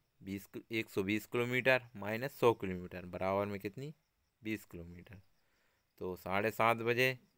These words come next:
कहाँ, कब, प्रातः, और प्रातः के आठ बजे, इन दोनों समय के बीच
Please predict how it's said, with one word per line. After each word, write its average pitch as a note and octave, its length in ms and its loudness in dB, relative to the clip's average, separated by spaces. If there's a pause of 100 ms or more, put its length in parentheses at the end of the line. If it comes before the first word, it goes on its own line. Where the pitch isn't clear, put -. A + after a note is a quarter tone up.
(240)
कहाँ, C3 380 -10
कब, C#3+ 220 -4 (360)
प्रातः, G2 420 0 (500)
और F2+ 100 -10
प्रातः G2+ 420 0
के A#2+ 160 0 (120)
आठ A#2+ 240 6
बजे, F2+ 300 0 (1160)
इन F#2+ 180 -10
दोनों A#2+ 300 2
समय G#2+ 380 0
के G2+ 180 -2
बीच G2+ 340 -4